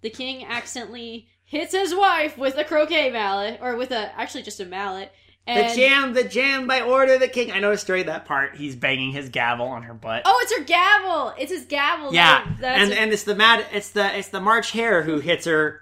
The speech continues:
Speaker 2: with his mallet.
Speaker 1: And then
Speaker 2: And
Speaker 1: they,
Speaker 2: passes
Speaker 1: they,
Speaker 2: it to Alice.
Speaker 1: they just pass it to Alice, and she's just holding it, and then the queen sees it. And
Speaker 2: Alice eats the mushrooms in order to get bigger, since they,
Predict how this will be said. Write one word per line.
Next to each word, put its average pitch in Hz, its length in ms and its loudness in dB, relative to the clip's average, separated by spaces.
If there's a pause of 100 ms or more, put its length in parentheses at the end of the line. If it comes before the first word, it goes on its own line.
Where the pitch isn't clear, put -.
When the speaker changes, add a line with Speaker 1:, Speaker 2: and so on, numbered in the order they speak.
Speaker 2:
with 143 240 -6
his 131 180 -10
mallet. 117 520 0 (440)
Speaker 1:
And 403 160 -6
then 349 180 2
Speaker 2:
And - 60 -6
Speaker 1:
they, 330 60 -4
Speaker 2:
passes 196 360 4
Speaker 1:
they, 175 60 0
Speaker 2:
it - 60 -8
to 185 80 2
Alice. 135 400 0
Speaker 1:
they 285 140 2
just 277 240 -4
pass 262 280 -2
it 226 80 -14
to - 120 -6
Alice, 214 320 -4
and 240 100 -12
she's 254 220 -12
just 214 100 -12
holding 214 540 -8
it, 220 180 -8
and 233 100 -12
then 214 220 -10
the 220 120 -10
queen 208 260 -16
sees 208 240 -18
it. 226 180 -12 (500)
And 180 140 8
Speaker 2:
Alice 247 160 4
eats 220 220 -8
the 185 100 -4
mushrooms 156 580 -2
in 139 100 -8
order 139 180 -6
to 135 80 -4
get 135 240 -6
bigger, 127 320 -6
since 123 260 -14
they, 120 260 -8